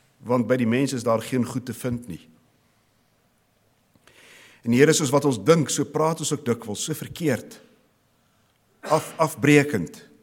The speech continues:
nie opbouend nie. Met ons woorde kan ons so maklik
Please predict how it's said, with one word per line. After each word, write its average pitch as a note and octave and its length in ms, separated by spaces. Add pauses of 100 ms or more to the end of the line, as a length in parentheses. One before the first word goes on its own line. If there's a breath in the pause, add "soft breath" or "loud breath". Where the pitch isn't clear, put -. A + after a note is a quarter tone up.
nie D3+ 180
opbouend G2+ 600
nie. E2 100 (1500 soft breath)
Met A#2+ 160
ons A#2 100
woorde D3 300
kan C3+ 180
ons C3 140
so C#3 80
maklik C3 480